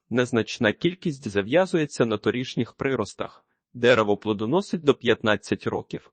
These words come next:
а тривалість його життя становить п'ятнадцять-двадцять років. Ягоди великі, їх маса досягає чотири-сім г. Вони мають овальну форму. Підстави плодів округлі, верхівки подовжені.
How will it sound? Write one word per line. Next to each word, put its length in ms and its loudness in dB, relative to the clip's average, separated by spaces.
а 120 0
тривалість 640 0
його 240 0
життя 400 -2
становить 600 -2
п'ятнадцять-двадцять 1080 -2
років. 400 -6
Ягоди 440 2
великі, 460 -2
їх 300 -6
маса 340 2
досягає 560 0
чотири-сім 680 -2
г. 80 -16
Вони 280 -2
мають 380 0
овальну 440 4
форму. 500 -4
Підстави 500 2
плодів 500 -2
округлі, 580 -2
верхівки 560 2
подовжені. 680 0